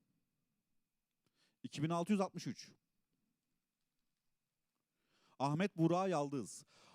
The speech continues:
A bir blok sekizinci kat elli yedi numaranın üçüncü yedeği, çekelim. Beş bin üç yüz kırk iki. A dokuz blok beş bin üç yüz kırk iki dedik.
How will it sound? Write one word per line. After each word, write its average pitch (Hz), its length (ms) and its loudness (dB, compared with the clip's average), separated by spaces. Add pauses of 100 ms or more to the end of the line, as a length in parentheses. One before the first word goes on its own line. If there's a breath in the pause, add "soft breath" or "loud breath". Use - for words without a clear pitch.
(100)
A 175 220 4
bir 254 140 2
blok 233 220 8
sekizinci 220 420 -2
kat 226 180 0
elli 190 200 -2
yedi 214 160 0
numaranın 180 320 2
üçüncü 170 320 -6
yedeği, 104 220 -4
çekelim. 160 460 -8 (2000)
Beş 147 160 -4
bin 190 60 -4
üç 202 180 -6
yüz 190 120 -6
kırk 165 220 -8
iki. - 220 -14 (2000 soft breath)
A 170 220 2
dokuz 220 340 0
blok 233 280 2 (800)
beş 151 220 -8
bin 185 60 -6
üç 190 180 -8
yüz 170 120 -8
kırk 165 220 -10
iki 185 160 -10
dedik. 151 380 -6